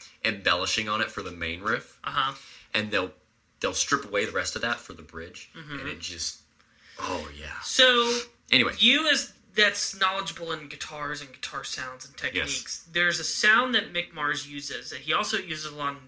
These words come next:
Speaker 2: Doctor Feelgood, where it's, he uses that wah, wah, wah, wah, wah, wah, like, when it's,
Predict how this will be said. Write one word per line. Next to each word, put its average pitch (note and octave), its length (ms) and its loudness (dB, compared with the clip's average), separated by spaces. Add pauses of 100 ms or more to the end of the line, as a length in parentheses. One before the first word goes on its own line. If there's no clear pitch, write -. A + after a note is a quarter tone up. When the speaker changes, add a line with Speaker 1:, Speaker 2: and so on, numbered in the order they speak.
(200)
Speaker 2:
Doctor C3 280 -6
Feelgood, C#3 500 -8
where C3 140 -2
it's, C3 140 -6
he D3 80 -8
uses C#3 220 -8
that C#3 120 -6 (180)
wah, F3+ 300 0
wah, E3+ 340 -2
wah, E3+ 280 -2
wah, F3+ 320 -4
wah, F3 300 -2
wah, E3+ 220 0
like, D#3 220 4 (240)
when D#3 120 0
it's, D3+ 280 -4